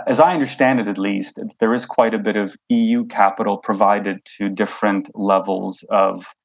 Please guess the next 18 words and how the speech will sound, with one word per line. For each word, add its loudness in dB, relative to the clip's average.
I'm 0
not 2
gonna -2
say 0
academic 0
institutions, -2
but 0
startups, 2
for 0
example, 0
for 0
projects 0
that 2
are 2
spun 0
out 4
of -4
universities. -2